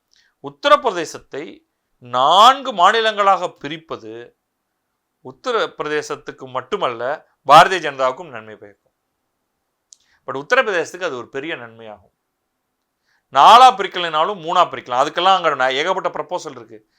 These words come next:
நான் பூர்வாஞ்சல், இதுவா பிரி, அதுவா பிரி, அஹ், அப்படின்ட்டு வந்து ஒரு பெரிய ஒரு டிமாண்டும் இருக்கு. அது பெரிய அளவுக்கு வரல. அப்படி ஆயிடுச்சுன்னா எந்த ஸ்டேட்டுக்குமே எண்பது, நூத்தி நாப்பது அப்படின்லாம் இருக்காது.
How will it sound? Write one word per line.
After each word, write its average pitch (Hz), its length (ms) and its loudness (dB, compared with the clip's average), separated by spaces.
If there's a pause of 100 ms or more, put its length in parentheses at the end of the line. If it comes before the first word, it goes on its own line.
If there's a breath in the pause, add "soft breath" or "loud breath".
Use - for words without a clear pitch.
(140)
நான் 135 160 -12
பூர்வாஞ்சல், 143 640 -2
இதுவா 139 300 0
பிரி, 135 220 -10
அதுவா 139 340 -2
பிரி, 135 240 -12 (480)
அஹ், 135 540 0
அப்படின்ட்டு 143 420 -6
வந்து 160 240 -10
ஒரு 151 140 -12
பெரிய 143 320 -10 (1160)
ஒரு 120 320 -16
டிமாண்டும் 190 460 0
இருக்கு. 175 480 -12 (360)
அது 170 220 -12
பெரிய 180 260 -2
அளவுக்கு 190 360 0
வரல. 110 300 -8 (540)
அப்படி 214 240 -2
ஆயிடுச்சுன்னா 269 560 4
எந்த 277 300 -4
ஸ்டேட்டுக்குமே 269 560 -4
எண்பது, 214 420 -4
நூத்தி 214 240 -10
நாப்பது 190 340 -2
அப்படின்லாம் 151 300 -8
இருக்காது. 117 400 -12